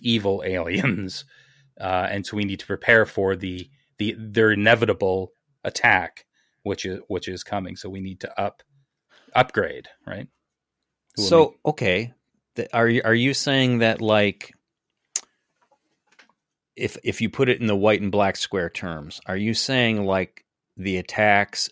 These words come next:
Speaker 2: of the Greys and things like this is that Hegelian dialectic of showing, "Oh, we have a threat," and then the white square comes in, "We're the saviors." Is that what
Speaker 1: Yeah.
Speaker 2: you're saying?
Speaker 1: Yeah.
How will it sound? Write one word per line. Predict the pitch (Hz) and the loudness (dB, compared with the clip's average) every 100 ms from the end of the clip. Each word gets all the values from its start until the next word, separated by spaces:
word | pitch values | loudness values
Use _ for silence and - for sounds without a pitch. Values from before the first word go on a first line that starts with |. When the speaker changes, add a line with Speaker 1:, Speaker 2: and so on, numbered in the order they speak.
| - | -6
Speaker 2:
of | 90 | -6
the | 85 87 | -4 -6
Greys | 85 101 110 110 107 104 104 95 | -2 2 6 6 6 4 0 -2
and | - 87 | -6 -10
things | - 104 95 | -6 -6 -4
like | 92 90 - | -4 -6 -4
this | 101 101 101 - - _ - - _ _ _ _ _ | -2 0 -2 -6 -10 _ -20 -20 _ _ _ _ _
is | 110 113 120 104 | 4 6 4 0
that | 107 104 104 - - | 2 4 2 -2 -12
Hegelian | 101 101 104 104 101 98 | -2 2 4 2 0 0
dialectic | 95 95 92 92 92 110 95 - | 2 2 2 0 -2 -2 -4 -4
of | 92 90 | -6 -4
showing, | - 95 92 87 - | -4 -2 -2 -4 0
"Oh, | 120 151 104 - _ | 4 6 4 0 _
we | - 110 | -2 0
have | 113 | 2
a | 107 | 0
threat," | - - 160 110 95 - _ _ _ _ | -4 2 4 6 4 -4 _ _ _ _
and | 107 104 110 | 0 2 4
then | 120 107 92 95 98 _ | 4 2 0 -4 -8 _
the | - | -2
white | 98 113 113 | 0 0 0
square | - 101 95 | -4 -2 -2
comes | - 101 92 | -2 -4 -4
in, | 98 92 95 | -6 -4 -2
"We're | 104 117 | 2 4
the | 104 | 2
saviors." | - 135 135 110 87 80 80 - - - _ - | 0 4 4 4 0 -4 -4 -8 -10 -14 _ -8
Is | 104 | 0
that | 120 147 151 _ _ - | 4 4 4 _ _ -4
what | 143 | -2
Speaker 1:
Yeah. | |
Speaker 2:
you're | 151 | -2
saying? | 139 156 165 _ - | -4 -6 -8 _ -6
Speaker 1:
Yeah. | 139 | -6